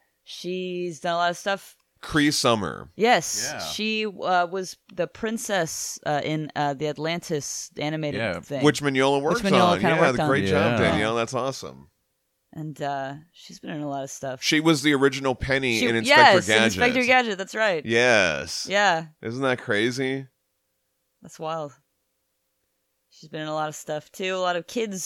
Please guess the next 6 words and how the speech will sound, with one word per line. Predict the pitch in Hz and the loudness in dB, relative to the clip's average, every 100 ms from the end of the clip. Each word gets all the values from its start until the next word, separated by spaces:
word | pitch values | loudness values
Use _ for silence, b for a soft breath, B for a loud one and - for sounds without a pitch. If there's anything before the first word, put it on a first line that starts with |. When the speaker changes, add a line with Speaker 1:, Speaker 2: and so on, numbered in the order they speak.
| - - | -8 -8
Speaker 1:
stuff. | - 135 131 | -4 -4 -4
A | |
lot | 165 | -6
of | 160 | -6
kids | - 160 143 139 - - - _ | -6 -8 -8 -12 -12 -12 -16 _
cartoons. | - 143 - 143 151 160 156 - - | -12 -10 -8 -6 -6 -8 -10 -12 -14